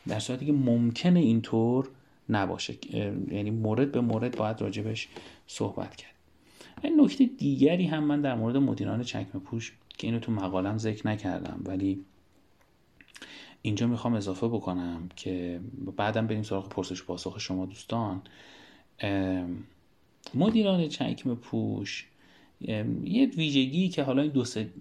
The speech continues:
نفری که من لااقل تو ذهنم هست، به جز شهید رجایی، یعنی آقای دکتر احمدی نژاد و آقای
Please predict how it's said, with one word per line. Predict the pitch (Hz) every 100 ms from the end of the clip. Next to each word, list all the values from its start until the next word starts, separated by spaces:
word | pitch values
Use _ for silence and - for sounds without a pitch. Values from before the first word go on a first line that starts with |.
| 226
نفری | 107 104 117 127
که | 117
من | 113 110 110
لااقل | 104 95 95 98 101
تو | 104
ذهنم | 98 95 95 95
هست، | 95
به | -
جز | 123 107
شهید | - 98 101
رجایی، | 95 98 104 98
یعنی | 98 98 101 101
آقای | 98 98
دکتر | 95 - 98
احمدی | 98 98 98
نژاد | 98 95 95 95
و | 98
آقای | 95 98